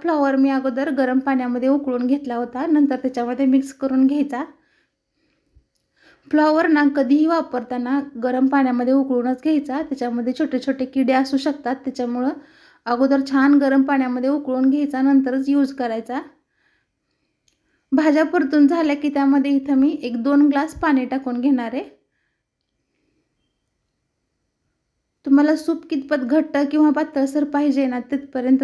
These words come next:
तुम्ही पाणी ॲडजस्ट करू शकता. इथं मी दोन ग्लास पाणी टाकून घेतलंय.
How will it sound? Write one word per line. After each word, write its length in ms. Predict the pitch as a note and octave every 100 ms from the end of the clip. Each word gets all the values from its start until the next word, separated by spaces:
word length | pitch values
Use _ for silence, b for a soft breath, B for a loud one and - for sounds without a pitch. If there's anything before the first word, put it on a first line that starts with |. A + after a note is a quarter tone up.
| C4+
तुम्ही 240 | B3+ C4 D4+
पाणी 300 | D#4 C4+ B3+
ॲडजस्ट 360 | C4 A3 A#3+ -
करू 200 | B3 C4
शकता. 400 | D4 C#4+ B3+ D#4 - _ _ _ _
इथं 200 | C4 C4
मी 140 | C#4 D4
दोन 280 | B3+ C#4+ D4+
ग्लास 240 | C4+ D4 -
पाणी 280 | D#4 C4+ A#3+
टाकून 340 | C4 C4 A#3
घेतलंय. 380 | C4 C#4+ A#3+ D#4